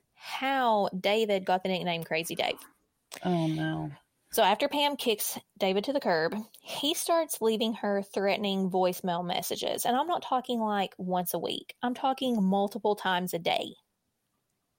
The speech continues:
Speaker 2: Did the
Speaker 1: And
Speaker 2: police do anything, or did she not turn him in?
Speaker 1: Um, well, both.
Speaker 2: Okay.
Speaker 1: And I'll tell you why. <laughs> Uh, so th-, in that stock documentary, Pam's daughter,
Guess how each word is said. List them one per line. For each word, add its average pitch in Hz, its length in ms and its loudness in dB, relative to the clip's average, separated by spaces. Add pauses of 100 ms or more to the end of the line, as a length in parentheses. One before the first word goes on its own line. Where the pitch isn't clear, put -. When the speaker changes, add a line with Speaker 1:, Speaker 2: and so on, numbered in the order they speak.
(380)
Speaker 2:
Did 196 140 4
the 196 100 6
Speaker 1:
And - 0 -
Speaker 2:
police 190 480 8
do 262 140 10
anything, 277 420 12
or 214 80 10
did 175 160 6
she 185 120 6
not 156 220 10
turn 160 280 4
him 156 120 4
in? 151 380 2 (1080)
Speaker 1:
Um, 262 640 0 (380)
well, 214 680 4 (1200)
both. - 380 0 (1200)
Speaker 2:
Okay. 170 260 6 (440)
Speaker 1:
And 208 160 4
I'll 196 80 2
tell - 180 0
you 127 180 0
why. - 380 2
<laughs> - 40 -10 (440)
Uh, 233 140 4
so 247 220 4
th-, 208 120 -2
in 233 140 0
that 254 140 2
stock 220 260 4
documentary, 202 520 2
Pam's 208 360 0
daughter, 175 580 2